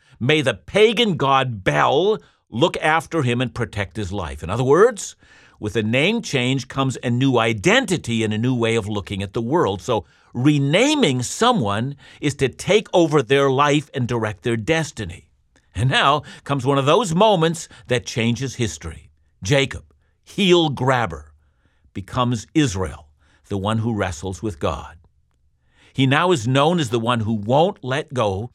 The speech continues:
of his God. And that, boys and girls, is how the nation of Israel got its name. I find it fascinating that the book of Revelation speaks about our renaming. Did you know that?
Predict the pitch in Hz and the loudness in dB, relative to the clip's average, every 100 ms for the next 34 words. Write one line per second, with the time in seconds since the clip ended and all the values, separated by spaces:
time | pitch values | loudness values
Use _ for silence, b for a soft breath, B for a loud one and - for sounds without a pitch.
0 | _ - 92 82 101 92 107 90 92 113 | _ -10 -8 -4 -6 -2 -2 -2 -2 -2
1 | 107 135 233 - B B 117 110 92 85 | 0 0 0 -4 B B -4 -2 -4 -6
2 | 98 107 80 - - - b b b b | -4 -4 -6 -12 -20 -20 b b b b
3 | 98 90 110 131 104 107 - 117 - 123 | -8 -4 -2 -2 0 -2 -2 -4 -4 -6
4 | - 107 90 85 92 95 90 104 - 135 | -4 -6 -4 -6 -6 -8 -10 -10 -8 -4
5 | 98 76 - _ _ _ _ b b - | -4 -6 -14 _ _ _ _ b b -4
6 | 247 247 226 - 123 98 98 95 101 107 | -4 -2 -6 -2 -2 -2 -4 -4 -4 -6
7 | 95 160 139 110 123 117 143 170 - 104 | -6 -6 -4 -2 -2 0 0 -2 -4 -8
8 | B B - - 156 - 123 127 - - | B B -6 -2 -2 0 0 0 -2 0
9 | 147 170 135 117 117 107 82 82 107 135 | 2 2 2 0 0 -2 -4 -6 -4 0
10 | 180 170 202 220 | 2 2 0 -4